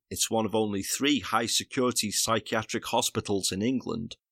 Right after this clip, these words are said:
and has housed some of the U K's most notorious and disturbed individuals in its time, including Ronnie Kray, Yorkshire Ripper Peter Sutcliffe, and a couple that we've met in past series of the show, rampaging killer Kevin Weaver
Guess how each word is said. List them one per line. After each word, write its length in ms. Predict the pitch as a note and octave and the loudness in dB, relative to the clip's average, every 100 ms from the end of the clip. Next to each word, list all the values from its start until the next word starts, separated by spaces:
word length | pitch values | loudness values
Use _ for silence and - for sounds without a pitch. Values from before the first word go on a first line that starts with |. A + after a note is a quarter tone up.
| _ | _
and 100 | F#2+ | -2
has 160 | F#2+ - | 0 2
housed 440 | C#3+ D#3+ G2 - | 4 2 0 -2
some 240 | - - A2 | 2 2 2
of 60 | |
the 80 | G#2 | -2
U 240 | G2 C#3+ | 0 0
K's 420 | E3 D#3 C3+ G2 - | 0 0 0 0 0
most 320 | G#2 G#2+ - | 0 0 0
notorious 800 | G2 - - C3+ D#3 B2 G#2 G2 | -4 -2 2 2 2 2 2 2
and 180 | F#2+ F#2+ | 0 -2
disturbed 640 | G2 - - C#3 A2+ F#2+ - | 0 2 2 4 2 0 -2
individuals 800 | G#2 G2 G2 B2 - A#2+ G2 - | -2 0 2 0 2 0 2 0
in 120 | F#2 | -2
its 220 | F2 - | 0 -2
time, 400 | - D#2+ D2+ A#2 _ - | 0 -4 -4 -10 _ -10
including 640 | B2+ - C3+ A2+ G#2+ F2+ | -4 2 4 4 0 0
Ronnie 320 | G#2+ A#2+ B2 | 0 2 2
Kray, 520 | A#2 - A#2+ A#2+ D3 - _ | 0 0 4 2 0 -6 _
Yorkshire 560 | F#2+ G2 B2 C#3 - C3 | -8 2 4 4 2 2
Ripper 300 | B2+ C3 B2+ | 2 0 -2
Peter 320 | - B2+ - | 0 0 4
Sutcliffe, 720 | - - - - G#2+ C#3+ - - | 4 4 0 0 -2 -2 -12 -6
and 100 | - | 0
a 60 | A2+ | 0
couple 360 | - A3 A3 D3 | 2 -2 0 0
that 140 | A2 | 2
we've 180 | A#2+ G#2+ | 2 0
met 300 | B2+ C3+ - | 2 2 0
in 100 | G#2+ | 0
past 340 | - A3+ - | 0 2 4
series 400 | - A#2 F#2 F#2 | 4 4 2 0
of 160 | F#2+ E2+ | -2 -2
the 80 | F#2 | -2
show, 420 | - F2+ F2 F#3 _ | 0 2 0 -2 _
rampaging 680 | - A2+ C3 B2 B2+ A#2 A2+ G#2+ | 0 2 2 2 2 2 0 0
killer 320 | - A2+ A2 | 0 0 0
Kevin 480 | - C3+ A2+ A2+ G#2+ | 0 0 2 2 2
Weaver 440 | A2+ G#2 F#2 C3+ | 2 2 0 -2